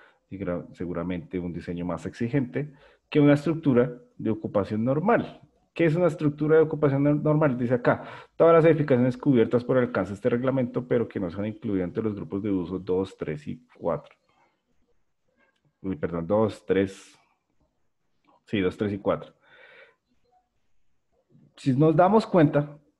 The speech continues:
y leyéramos cada uno de estos grupos, aquí lo que hay es que en este grupo están las edificaciones de uso residencial. ¿Listo? Residencial. Entonces, grupo uno, como vamos a analizar una edificación que va a destinarse para vivienda,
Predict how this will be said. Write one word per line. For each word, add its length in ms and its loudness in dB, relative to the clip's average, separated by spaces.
y 100 -6
leyéramos 580 0
cada 260 -2
uno 300 -2
de 60 -2
estos 280 -6
grupos, 500 -4
aquí 380 -2
lo 220 -2
que 420 -2
hay 440 0
es 100 -14
que 360 -10
en 160 -4
este 260 0
grupo 360 -4
están 440 -8
las 320 -4
edificaciones 760 -8
de 120 -2
uso 260 -6
residencial. 640 -10
¿Listo? 340 -16
Residencial. 760 -6
Entonces, 340 -12
grupo 340 -6
uno, 440 4
como 160 -6
vamos 300 0
a 40 0
analizar 400 -2
una 240 -4
edificación 800 -6
que 180 -8
va 500 -2
a 180 -8
destinarse 520 -4
para 320 2
vivienda, 720 2